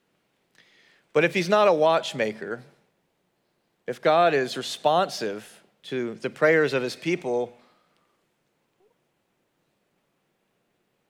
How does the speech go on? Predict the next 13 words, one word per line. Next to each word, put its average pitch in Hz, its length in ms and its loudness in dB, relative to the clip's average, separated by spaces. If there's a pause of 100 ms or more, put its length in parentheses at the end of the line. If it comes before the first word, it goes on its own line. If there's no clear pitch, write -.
(680)
maybe 143 500 -4 (1000)
he's 143 180 -12
a 151 60 -6
bit 160 200 0
like 143 200 0
a 131 80 0
genie. 123 500 -6 (2500)
I 139 80 0
mean, 160 160 2
after 175 260 0
all, 156 200 4
Jesus 147 340 -4
says, 135 600 0